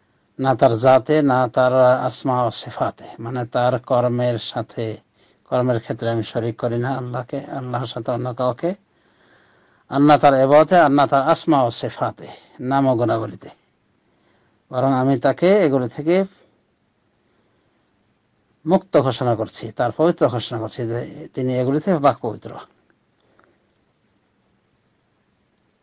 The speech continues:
আমা আনা মিনাল মুশরিকিন, আর আমি মুশরিকদের দলভুক্ত নই। তার মানে দায়ী আল্লাহকে মুশরিক হলে চলবে না। মুশরিক হলে সেটা, এ, দাওয়াত হবে তাগুতের পথে,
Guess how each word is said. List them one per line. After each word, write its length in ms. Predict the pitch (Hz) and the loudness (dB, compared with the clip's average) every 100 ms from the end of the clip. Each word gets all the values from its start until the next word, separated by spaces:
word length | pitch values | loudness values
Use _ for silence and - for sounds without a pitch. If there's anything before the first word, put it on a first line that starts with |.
| _ - | _ -4
আমা 300 | 143 143 139 | 2 4 4
আনা 320 | 135 165 160 | 6 6 6
মিনাল 200 | 135 127 | 4 0
মুশরিকিন, 400 | 120 - 135 117 | -4 -6 -4 -4
আর 140 | 120 127 | -4 -4
আমি 280 | 127 151 | 0 2
মুশরিকদের 520 | 147 180 - 156 135 117 | 4 2 0 -2 0 0
দলভুক্ত 420 | 117 110 117 120 | -2 -4 -8 -10
নই। 260 | 113 107 - - | -12 -12 -18 -12
তার 140 | 120 | -10
মানে 200 | 120 127 | -6 -6
দায়ী 300 | 120 131 139 | 0 2 2
আল্লাহকে 640 | 135 123 127 131 165 190 - | 2 0 -2 -2 -2 -4 -4
মুশরিক 600 | 143 151 180 - 185 - | -2 -2 -2 -4 -6 -4
হলে 160 | 160 151 | -2 -2
চলবে 320 | - 110 - | -2 -8 -8
না। 80 | - - - - _ _ _ _ _ _ _ 135 | -16 -18 -20 -20 _ _ _ _ _ _ _ -4
মুশরিক 420 | 151 156 - 160 | -4 -2 -2 -2
হলে 240 | 165 180 | 0 0
সেটা, 360 | 185 165 160 151 - _ _ _ _ _ _ _ _ _ _ - | 0 -2 0 0 -2 _ _ _ _ _ _ _ _ _ _ -8
এ, 140 | 131 | -6
দাওয়াত 380 | 117 143 147 147 | 4 6 6 4
হবে 180 | 170 170 | 0 -2
তাগুতের 480 | 165 151 147 135 117 | 0 0 0 -2 -4
পথে, 320 | 110 - | -6 -14